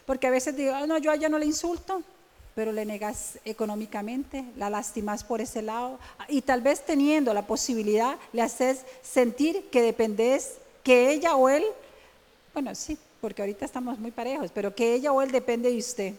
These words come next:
Entonces la hace pasar por un mal rato, la hace hacer ver, "Usted a mí me necesita, usted sin mí económicamente no hace nada". Eso,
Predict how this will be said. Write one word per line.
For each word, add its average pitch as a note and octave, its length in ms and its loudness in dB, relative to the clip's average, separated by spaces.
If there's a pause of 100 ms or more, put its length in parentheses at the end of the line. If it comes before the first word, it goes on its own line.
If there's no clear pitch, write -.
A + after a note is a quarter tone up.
(320)
Entonces A#3 340 0
la B3 160 2
hace C4 180 0
pasar B3 460 -4
por A#3 160 2
un A#3 140 0
mal A#3 360 -2
rato, G3 400 -4 (320)
la A3+ 140 4
hace B3+ 280 0
hacer C4+ 460 2
ver, D4+ 300 4 (300)
"Usted A#3+ 260 -2
a A#3+ 60 2
mí D4 280 0
me A3+ 180 -4
necesita, G3+ 720 -8 (180)
usted C4+ 400 0
sin C#4+ 300 0
mí D#4 260 2 (220)
económicamente B3+ 840 -2
no A#3 80 -4
hace A3+ 240 -6
nada". G3 320 -6 (400)
Eso, C4+ 400 2